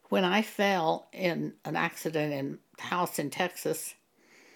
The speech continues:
the ambulance workers came and got me and were rolling me past the front door of that house, and I heard from God,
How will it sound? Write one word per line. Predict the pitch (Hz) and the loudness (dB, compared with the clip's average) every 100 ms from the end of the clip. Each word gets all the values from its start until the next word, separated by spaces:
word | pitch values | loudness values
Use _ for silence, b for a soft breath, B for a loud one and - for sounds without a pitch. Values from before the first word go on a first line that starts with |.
| B B B | B B B
the | 180 180 | 0 6
ambulance | 190 247 233 180 175 - | 8 8 6 4 0 4
workers | 190 185 - - | 4 4 -4 -2
came | 196 208 | 0 2
and | 190 160 | 2 0
got | 170 196 - | 0 0 0
me | 170 | -2
and | 160 151 139 _ - | -2 -4 -6 _ 0
were | 165 | 2
rolling | 165 190 233 208 156 | 4 4 6 4 4
me | 156 160 - - | 0 -2 -6 -8
past | - 202 196 - - _ - | 0 2 0 -4 -10 _ -14
the | 180 | -10
front | 160 202 180 - | -4 -2 -2 2
door | 185 185 | 4 4
of | 151 | 2
that | 160 156 | -2 -2
house, | 208 208 180 - | 0 2 0 -2
and | 170 165 | -4 -2
I | 170 | -4
heard | - 202 175 - | 0 0 0 -2
from | 170 | -6
God, | 165 175 185 - 147 | -2 -2 -2 -6 -10